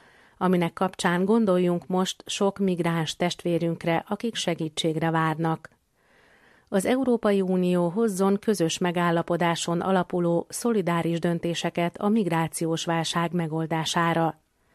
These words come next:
Valamennyi ország saját lehetőségeihez mérten fogadja be, védelmezze,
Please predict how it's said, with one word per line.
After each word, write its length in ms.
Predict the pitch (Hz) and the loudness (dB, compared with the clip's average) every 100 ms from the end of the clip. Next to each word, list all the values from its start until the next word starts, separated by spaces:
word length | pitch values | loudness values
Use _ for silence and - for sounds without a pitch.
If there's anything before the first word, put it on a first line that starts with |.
| _ _ | _ _
Valamennyi 540 | - 220 247 220 214 196 | 0 2 4 4 4 4
ország 520 | 185 180 - 175 175 | 4 0 0 0 0
saját 440 | - 190 180 170 | 0 2 2 2
lehetőségeihez 1040 | 180 175 170 170 160 170 170 170 165 165 160 | 0 0 0 -2 -2 -2 0 2 2 0 2
mérten 540 | 180 180 - 180 180 | 2 0 0 0 0
fogadja 540 | - 185 180 160 165 160 | -2 -2 0 0 0 2
be, 260 | 185 185 - - | 2 0 -4 0
védelmezze, 880 | 190 185 180 175 165 165 165 160 | 2 4 2 2 0 0 0 -2